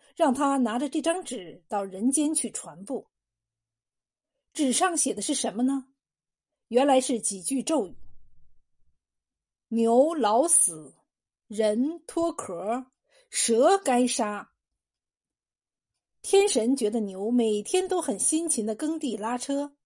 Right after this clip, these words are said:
很不容易，所以让他享受一定的寿命，然后老死。而人作为万物之灵，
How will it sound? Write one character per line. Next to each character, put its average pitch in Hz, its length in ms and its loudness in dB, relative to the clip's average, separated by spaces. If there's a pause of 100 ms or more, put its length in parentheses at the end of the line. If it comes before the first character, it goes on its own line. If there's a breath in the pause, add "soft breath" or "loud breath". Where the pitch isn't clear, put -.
(120)
很 - 220 -8
不 240 100 -2
容 185 220 -10
易， 240 240 -4 (760 soft breath)
所 269 220 8
以 277 80 2
让 233 200 -2
他 240 180 -4
享 208 240 -2
受 214 180 0
一 226 220 -2
定 320 140 -2
的 226 80 0
寿 320 200 -2
命， 180 300 -10 (320)
然 220 260 -2
后 254 180 0
老 175 280 -4
死。 - 280 -4 (1300)
而 262 160 8
人 226 380 2
作 320 180 4
为 220 220 2
万 247 260 0
物 190 80 -8
之 269 140 -6
灵， 220 380 -4